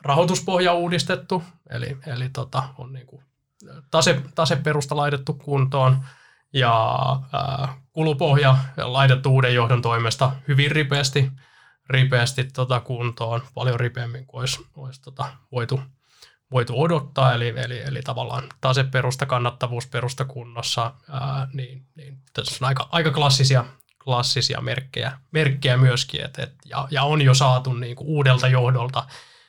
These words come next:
näin ripeästi näyttöjä, näyttöjä siitä, mikä on aika harvinaista, että, et, tota, tästä,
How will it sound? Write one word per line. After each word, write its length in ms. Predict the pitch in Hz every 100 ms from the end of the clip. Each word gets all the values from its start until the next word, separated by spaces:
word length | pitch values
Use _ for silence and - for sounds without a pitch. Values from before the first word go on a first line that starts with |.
| _
näin 440 | 123 131 160 143
ripeästi 760 | 131 123 - 120 120 - - 117 - - _ _
näyttöjä, 640 | 135 120 120 - 113 113 - _ _
näyttöjä 640 | 135 131 123 131 123 113 123
siitä, 360 | 123 123 131
mikä 220 | 135 135
on 60 | 131
aika 200 | 131 131
harvinaista, 680 | 135 131 127 131 135 - 135
että, 240 | 135 131 131 - -
et, 160 | 131 131 -
tota, 240 | 131 - - _ -
tästä, 300 | - -